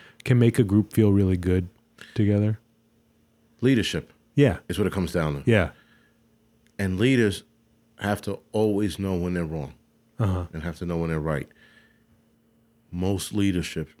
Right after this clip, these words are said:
Speaker 2: like, these prepper groups out here, they don't know when they're wrong.
Speaker 1: Mm-hmm.
Speaker 2: They never see it.
Speaker 1: Yeah.
Speaker 2: Like, never.
Speaker 1: Yeah.
Speaker 2: Right? When the group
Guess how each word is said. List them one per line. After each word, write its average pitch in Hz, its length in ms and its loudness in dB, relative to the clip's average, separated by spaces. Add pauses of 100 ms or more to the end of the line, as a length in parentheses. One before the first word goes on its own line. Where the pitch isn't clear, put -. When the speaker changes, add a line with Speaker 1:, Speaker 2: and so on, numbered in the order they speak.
(120)
Speaker 2:
like, 78 240 -10
these 82 200 -10
prepper 90 340 -8
groups 95 260 -8
out 95 180 -2
here, 107 220 -2 (320)
they 80 120 -8
don't 80 340 -4
know 78 100 -4
when 73 140 -4
they're 69 100 -6
wrong. 67 260 -12 (120)
Speaker 1:
Mm-hmm. 101 280 0 (300)
Speaker 2:
They 85 100 -4
never 87 340 0
see 80 260 -4
it. 67 120 -6 (300)
Speaker 1:
Yeah. 107 140 2
Speaker 2:
Like, 85 180 -4
never. 80 460 -2 (100)
Speaker 1:
Yeah. 95 220 0 (300)
Speaker 2:
Right? 85 260 -4 (540)
When 90 340 -2
the 87 100 0
group 110 380 -4